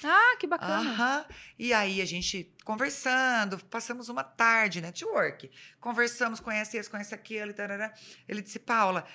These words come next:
Speaker 2: você é muito comunicativa. Você não quer fazer um, parte de um programa que passa todas as manhãs voltado pra mulheres, mães,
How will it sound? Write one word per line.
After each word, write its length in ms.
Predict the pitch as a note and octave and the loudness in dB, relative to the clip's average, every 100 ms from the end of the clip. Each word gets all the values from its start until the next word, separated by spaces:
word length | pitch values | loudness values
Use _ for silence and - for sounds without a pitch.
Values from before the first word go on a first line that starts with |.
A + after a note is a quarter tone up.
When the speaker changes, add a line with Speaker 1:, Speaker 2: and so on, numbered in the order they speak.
| - | -14
Speaker 2:
você 160 | - B3 | -4 -2
é 40 | |
muito 200 | A#3 A3+ | -2 -6
comunicativa. 840 | G3+ F#3 F3 E3+ - D3+ C3 C#3+ - _ | -6 -6 -6 -8 -6 -8 -10 -12 -16 _
Você 140 | - F4 | -8 -8
não 100 | G4 | -2
quer 140 | A3+ | -2
fazer 220 | F#3+ E3+ | -2 -4
um, 200 | E3+ E3 D#3 _ - - _ | -6 -6 -12 _ -20 -20 _
parte 280 | F#3 F3+ D3+ | 0 0 -4
de 100 | E3+ | -8
um 240 | D#3 C#3 - - _ | -8 -10 -16 -20 _
programa 600 | - F#3 F#3 F#3+ F3+ E3 | -6 -4 2 4 4 0
que 260 | D3+ - F#3 - | -4 -10 -12 -8
passa 260 | - F#3+ F#3 | 0 0 0
todas 380 | - C4+ C4+ A3+ | 0 0 0 -4
as 120 | F3+ | -4
manhãs 440 | F#3 F3+ F#3 F#3+ | -4 -4 -4 -4
voltado 400 | D3 F3 F3 F3 | -4 -4 -2 -6
pra 120 | - E3 | -6 -8
mulheres, 600 | D#3 E3+ F#3+ F#3 D#3+ - | -4 -2 0 0 -4 -6
mães, 600 | E3+ F3 G3+ F#3+ E3 - | -4 -2 0 0 -2 -6